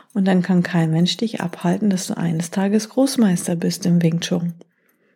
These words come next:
Ne? Wenn das dein Ziel ist, dann such dir ein Foto raus, schneide das aus, kleb das auf dein Vision Board drauf oder wenn du sagst, „Ich möchte unbedingt diesen Goldpokal haben“, als Beispiel. Ich habe ja,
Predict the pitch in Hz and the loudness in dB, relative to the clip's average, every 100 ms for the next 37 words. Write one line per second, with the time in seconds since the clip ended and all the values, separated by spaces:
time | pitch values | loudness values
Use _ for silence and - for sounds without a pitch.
0 | - 185 214 247 185 180 180 - 160 - | -6 0 2 4 2 4 2 0 0 2
1 | 208 220 254 330 - - - - - - | 2 2 4 2 -2 -16 -20 -20 -20 -20
2 | _ _ _ 202 190 180 180 180 185 - | _ _ _ 2 4 6 6 4 2 -6
3 | - 214 196 208 202 - 185 165 165 - | -8 -6 -4 -2 -4 -2 -2 -2 -4 -4
4 | 196 - - 240 277 392 - - - - | -6 -4 -6 -2 -2 -4 -6 -10 -8 -2
5 | 170 170 220 254 247 - 226 233 247 247 | 0 0 0 -2 -2 -2 0 2 2 -2
6 | - 208 196 202 220 220 214 214 - 208 | -4 2 2 2 -2 0 0 0 0 4
7 | 202 208 208 - - - - _ 214 214 | 6 6 2 -4 -20 -20 -20 _ 2 4
8 | 214 190 190 185 190 180 180 185 185 180 | 6 4 4 0 -2 0 2 2 0 -2
9 | 180 170 160 170 170 170 170 185 190 185 | -2 0 0 0 2 2 0 -4 -2 -2
10 | - - - 220 220 214 208 196 190 202 | -2 -6 0 2 4 4 4 2 0 0
11 | 190 190 196 202 - - - 180 175 165 | 2 4 2 0 -6 -6 -4 0 0 0
12 | 175 170 175 175 - 175 170 - 175 190 | -2 -2 -4 -4 0 2 2 0 -2 -2
13 | 185 180 180 | 0 2 2